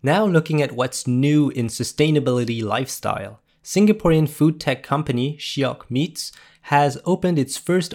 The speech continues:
R and D facility dedicated to making cell-based seafood. The opening was inaugurated by Singapore's Sustainability and Environmental Minister Grace Fu,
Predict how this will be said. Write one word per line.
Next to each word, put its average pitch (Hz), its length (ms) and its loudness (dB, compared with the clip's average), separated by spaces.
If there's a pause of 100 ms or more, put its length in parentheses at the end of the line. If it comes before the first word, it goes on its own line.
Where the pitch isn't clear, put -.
R 139 140 2
and 143 140 2
D 147 100 -2
facility 117 840 -4
dedicated 139 640 0
to - 80 -6
making 107 400 -2
cell-based 123 760 0
seafood. 107 760 -8 (500)
The - 140 -10
opening 175 400 2
was 117 220 -2
inaugurated 123 720 0
by 101 180 0
Singapore's 110 800 -4
Sustainability 147 840 0
and 107 180 -2
Environmental 113 680 -2
Minister 131 600 -2
Grace 113 360 -4
Fu, 147 380 -2